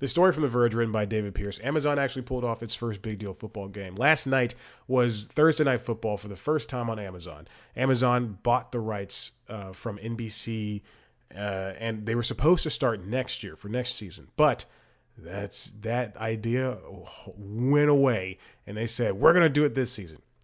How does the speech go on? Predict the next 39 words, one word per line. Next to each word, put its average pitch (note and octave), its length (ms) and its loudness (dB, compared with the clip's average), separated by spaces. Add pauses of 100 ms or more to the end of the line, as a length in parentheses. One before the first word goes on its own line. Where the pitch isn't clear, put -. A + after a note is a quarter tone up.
(140)
I F#2+ 80 -12
believe F#2 200 -10
that's - 120 -14
what E2+ 100 -16
happened. - 200 -20 (340)
It A#2+ 60 -2
was A#2+ 100 0
about A#2 260 0
a G#2 140 -8
billion D#3+ 640 4
dollars F#2+ 380 0
for A#2 160 -6
exclusive A2+ 600 -4
rights. D2+ 300 -12
That D#3 280 -2
means F#3 280 2
on G2+ 100 -4
N C#3+ 140 0
B F3+ 160 0
C D3 540 2
<laughs> - 80 -20
last C#3 320 0
night, B2+ 320 -2 (460)
they D3 240 6
played A2+ 600 0 (460)
something A#2+ 460 0
else. C#2+ 220 -8
I, A#2 100 -4
th-, B2+ 140 -2
I B2 40 2
believe B2+ 400 2
it D3 40 0
was A2+ 160 -2
reruns G#2 440 -4
of, F2+ 180 -8
uh, F2 420 -12
Law G2 240 -10
and E2+ 100 -14
Order, - 260 -18